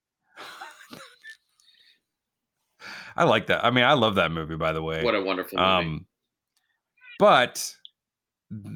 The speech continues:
Speaker 1: at the time, I remember watching it thinking, you know, that he just cast a bunch of pretty, pretty people, bland people in that. And it, this, this movie has that, a little bit of that effect, I guess.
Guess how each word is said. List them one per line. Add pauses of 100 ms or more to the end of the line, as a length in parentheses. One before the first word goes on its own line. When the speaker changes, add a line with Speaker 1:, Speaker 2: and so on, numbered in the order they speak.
(160)
Speaker 1:
at
the
time,
I
remember
watching
it
thinking,
you
know,
that
he
just
cast
a
bunch
of
pretty,
pretty
people,
bland
people
in
that.
And
it,
this,
this
movie
has
that, (100)
a
little
bit
of
that
effect,
I
guess.